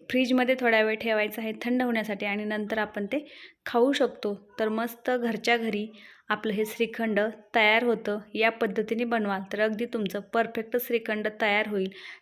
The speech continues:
त्याचबरोबर हा बेसिक श्रीखंड आपण बनवलेला आहे, याच्यामध्ये कोणत्याही फ्लेवरचं यापासून तुम्ही श्रीखंड बनवू शकता. तर तुम्हाला ही आजची बनवलेली श्रीखंडाची पद्धत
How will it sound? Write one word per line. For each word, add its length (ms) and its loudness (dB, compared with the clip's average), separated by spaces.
त्याचबरोबर 480 6
हा 160 -2
बेसिक 420 6
श्रीखंड 400 0
आपण 280 0
बनवलेला 380 -2
आहे, 140 -2
याच्यामध्ये 440 -2
कोणत्याही 500 2
फ्लेवरचं 580 -2
यापासून 480 0
तुम्ही 160 -2
श्रीखंड 480 -2
बनवू 380 2
शकता. 400 -2
तर 200 2
तुम्हाला 300 -2
ही 180 -6
आजची 500 -2
बनवलेली 480 2
श्रीखंडाची 640 -4
पद्धत 340 -2